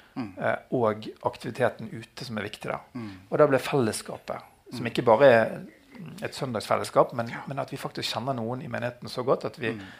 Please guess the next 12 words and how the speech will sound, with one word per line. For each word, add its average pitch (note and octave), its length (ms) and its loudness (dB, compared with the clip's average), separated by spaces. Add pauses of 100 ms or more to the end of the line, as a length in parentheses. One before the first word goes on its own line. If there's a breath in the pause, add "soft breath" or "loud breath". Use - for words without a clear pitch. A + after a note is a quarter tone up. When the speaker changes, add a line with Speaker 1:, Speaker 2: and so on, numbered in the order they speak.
(260 loud breath)
Speaker 2:
tør C3 140 0
å A2+ 80 0
være G#2+ 320 6
ærlige A#2 320 4
og, - 300 -4
og - 100 -4
Speaker 1:
Ikke - 200 -6
sant. - 420 -10 (180)
Speaker 2:
sanne G#2+ 480 -2 (100)
med C#3 140 -10
Speaker 1:
Ja. D3 80 -2
Speaker 2:
hverandre. - 160 -8